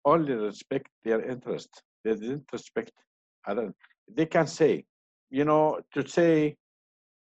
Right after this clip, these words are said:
you know, it is not a big deal. But in the ground, the important thing in the ground, in the ground, they control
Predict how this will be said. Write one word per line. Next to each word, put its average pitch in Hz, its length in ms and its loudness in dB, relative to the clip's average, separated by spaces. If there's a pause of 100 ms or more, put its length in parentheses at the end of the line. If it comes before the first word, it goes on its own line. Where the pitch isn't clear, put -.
(360)
you 147 140 -2
know, 147 320 4
it 131 240 -2
is 131 160 2
not 143 200 0
a - 20 -14
big 110 240 -8
deal. 107 260 -2 (540)
But - 260 -2
in 147 120 0
the 127 80 2
ground, 113 440 2 (220)
the 123 100 2
important 123 460 0
thing 131 160 -6 (880)
in 123 120 -4
the 110 100 2
ground, 98 340 2 (340)
in 151 160 0
the 151 100 4
ground, 147 440 0 (340)
they 123 220 0
control 135 680 2